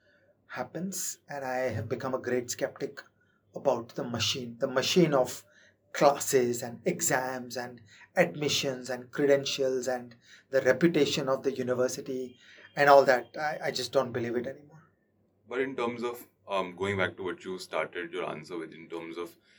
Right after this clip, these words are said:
Speaker 2: saying that you've tried teaching a couple of times, but you think that a lot of these students in any university, in any composition,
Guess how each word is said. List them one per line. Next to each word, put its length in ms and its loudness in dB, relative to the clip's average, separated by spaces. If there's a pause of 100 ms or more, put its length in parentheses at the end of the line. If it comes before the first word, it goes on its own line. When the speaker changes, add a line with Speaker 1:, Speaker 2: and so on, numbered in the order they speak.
(240)
Speaker 2:
saying 300 0
that 240 4 (100)
you've 340 -8
tried 340 8 (120)
teaching 300 -8
a 40 -4
couple 260 -4
of 140 -6
times, 280 -4
but 260 0 (720)
you 140 -6
think 260 2
that 200 6 (220)
a 40 -2
lot 240 6
of 80 -4
these 180 -6
students 580 -6
in 160 -4
any 240 2
university, 640 2
in 80 -2
any 160 0
composition, 760 -4